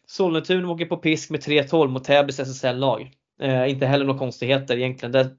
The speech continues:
Täby skulle ju vinna den matchen. Eh, nionde november, Hässelby slår Älvsjö med, eh, med nio två. Deras division ett-lag då, då. Och, eh, så det är de fyra matcherna som har spelats.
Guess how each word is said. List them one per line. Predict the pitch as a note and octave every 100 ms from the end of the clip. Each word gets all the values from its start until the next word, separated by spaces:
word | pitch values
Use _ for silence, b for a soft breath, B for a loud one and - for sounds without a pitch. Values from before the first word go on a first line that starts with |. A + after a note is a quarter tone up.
| _ _
Täby | C#3 C#3
skulle | C3+ - B2
ju |
vinna | B2 A#2
den | A2+
matchen. | A2+ A2+ C3 C3+ - _ _ _ _ _ _ _ _ _ _ b b b b b b _
Eh, | C#3 C#3+ C#3 C3+ C3+ - -
nionde | C#3+ F#3 F3 F3+
november, | E3 E3+ E3+ B2+ A2+ -
Hässelby | - F3+ - D#3+ D#3 E3
slår | - D3+ C#3+
Älvsjö | D#3 C3 A#2+ F3 B2 - _ _
med, | C#3+ C3 B2 A#2+ A#2+
eh, | B2+ A#2+ A#2+ A#2+ _ _ _ _ -
med | C3+
nio | C3+ A#2+
två. | - B2+ - _ _
Deras | C#3 B2+ B2 -
division | B2+ B2+
ett-lag | A#2+ - C#3
då, | B2
då. | - - _ _ _ _ _ _ _ -
Och, | C#3 C3+ _ C#3+
eh, | C3 B2+
så | D3+
det | E3
är |
de | E3 F3+
fyra | E3+ D#3 C#3+
matcherna | C#3+ C3+ - D3+ C3+
som | C3+ B2+
har | B2 A#2+ A#2+
spelats. | A#2+ - B2+ A#2+ C3+ - -